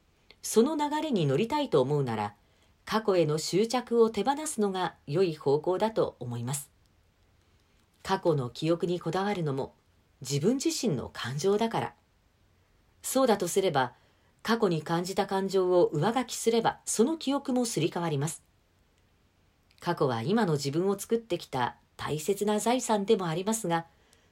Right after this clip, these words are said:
辛いと感じていた感情時間を手放せば、軽やかに今も未来も生きることができるようになります。過去、現在、未来につながる感情時間のコントロールは、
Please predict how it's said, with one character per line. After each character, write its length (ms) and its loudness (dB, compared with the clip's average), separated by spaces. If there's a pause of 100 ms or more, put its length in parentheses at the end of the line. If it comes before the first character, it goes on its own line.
(100)
辛 320 2
い 80 -2
と 140 0
感 180 -2
じ 140 -6
て 100 4
い 100 2
た 140 0
感 240 0
情 160 8
時 140 0
間 200 -2
を 120 -4
手 120 -8
放 220 -2
せ 160 -2
ば、 180 0 (540)
軽 280 0
や 140 0
か 120 -2
に 240 -2 (340)
今 260 2
も 140 -4
未 160 0
来 220 0
も 140 2
生 120 -2
き 120 -4
る 100 -2
こ 120 2
と 120 0
が 100 2
で 140 4
き 100 -2
る 80 2
よ 80 6
う 60 4
に 60 -4
な 100 -4
り 100 -6
ま 80 -4
す。 200 -6 (1300)
過 180 0
去、 240 0 (520)
現 320 2
在、 240 -4 (440)
未 120 4
来 180 4
に 120 0
つ 100 -8
な 140 0
が 100 -2
る 300 2
感 220 -2
情 140 4
時 120 0
間 200 -2
の 120 -2
コ 160 -4
ン 80 -4
ト 120 0
ロ 140 2
ー 40 2
ル 100 2
は、 220 -2